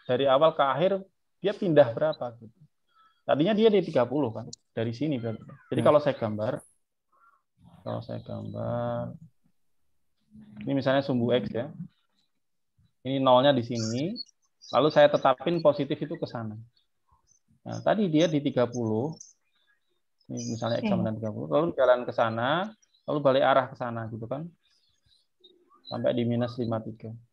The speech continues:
Speaker 1: Nah, perpindahan itu cuma peduli akhir dan awal. Perpindahannya berarti kan ini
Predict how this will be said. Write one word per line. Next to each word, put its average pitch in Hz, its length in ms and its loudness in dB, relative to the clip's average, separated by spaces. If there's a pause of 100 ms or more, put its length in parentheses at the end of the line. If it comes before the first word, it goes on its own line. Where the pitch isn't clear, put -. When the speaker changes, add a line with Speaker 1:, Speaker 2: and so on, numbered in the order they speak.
(1120)
Speaker 1:
Nah, 120 400 0
perpindahan 170 480 6
itu 220 80 -4
cuma 190 240 -2
peduli 175 320 0
akhir 170 320 0
dan 135 160 0
awal. 123 480 -4 (1160)
Perpindahannya 131 880 2 (1600)
berarti 147 560 -2 (960)
kan 170 160 6
ini 202 320 0